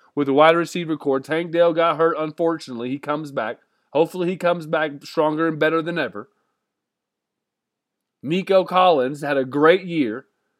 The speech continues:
Dal-, Dalton Schultz, good tight end. Devin Singletary is pretty good. So if you're the Texans, I'm looking to bring in one of these running backs and probably a wide receiver. I'm spending money. I'm opening up my checkbook because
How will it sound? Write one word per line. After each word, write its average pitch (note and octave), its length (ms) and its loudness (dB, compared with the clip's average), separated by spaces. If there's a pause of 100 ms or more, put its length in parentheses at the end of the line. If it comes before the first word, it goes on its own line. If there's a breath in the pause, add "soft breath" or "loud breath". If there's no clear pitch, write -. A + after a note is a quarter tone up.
(760)
Dal-, D3+ 400 6
Dalton F3+ 360 4
Schultz, F3 380 2
good E3 280 0
tight E3+ 300 4
end. D3 340 -2
Devin F3+ 260 4
Singletary D#3+ 580 0
is D3+ 80 0
pretty D#3 260 0
good. D#3 260 2 (220 soft breath)
So E3+ 240 6
if E3 120 6
you're G3+ 140 6
the G3 120 2
Texans, G3 520 2
I'm G#3+ 320 2
looking G#3+ 340 2
to G3 80 0
bring G3 300 -2
in G#3+ 220 -4
one E3+ 180 0
of G3+ 100 0
these G#3 220 -4
running F3+ 280 -6
backs D#3+ 280 -4
and F3 240 -12
probably F#3+ 460 -2
a F#3+ 80 -2
wide F3+ 280 0
receiver. G3 460 -8 (280 loud breath)
I'm G3 360 6
spending F#3+ 600 2
money. G3 360 0 (200 loud breath)
I'm G3+ 420 8
opening G3+ 520 6
up F3 180 8
my F3 200 0
checkbook E3+ 640 2
because F3+ 240 -4